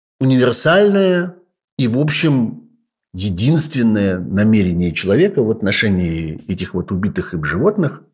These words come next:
пожарить это животное целиком. Но совершенно очевидно, мы сами теперь можем в этом убедиться, мы это с вами обсуждали в том выпуске где речь шла о происхождении шаурмы или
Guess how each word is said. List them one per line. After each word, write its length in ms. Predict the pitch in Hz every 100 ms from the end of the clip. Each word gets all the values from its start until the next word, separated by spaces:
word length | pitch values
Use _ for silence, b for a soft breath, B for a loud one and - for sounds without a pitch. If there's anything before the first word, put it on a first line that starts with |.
| _ _ _ _ _
пожарить 720 | 123 120 120 170 160 127 - -
это 260 | 127 131 127
животное 580 | 104 98 123 131 123 117
целиком. 680 | - 107 110 - 82 - _
Но 460 | - 104 147 226
совершенно 480 | - 127 - 139 117
очевидно, 680 | 104 110 101 190 214 196 175
мы 200 | 101 107
сами 300 | - 117 98
теперь 260 | - 98 90
можем 260 | 87 87
в 60 | 82
этом 180 | - 85
убедиться, 460 | 82 117 202 -
мы 140 | 123 147
это 180 | 151
с 100 | 107
вами 240 | 123 110 98
обсуждали 720 | 87 - 101 156 208 139 98 - _ _ _ _ _
в 160 | -
том 640 | - 113 107 98 90 - -
выпуске 760 | 101 127 117 - - 95 92 - _ _ _ _ -
где 840 | 87 92 110 113 110 107 - - _ _
речь 400 | 104 107 110 104
шла 260 | - 110 110
о 40 |
происхождении 800 | - 107 98 107 98 101 98 98
шаурмы 760 | - - 113 117 113 95 78 - _ _ _ _ _ _ _ _ _ -
или 420 | 87 87 85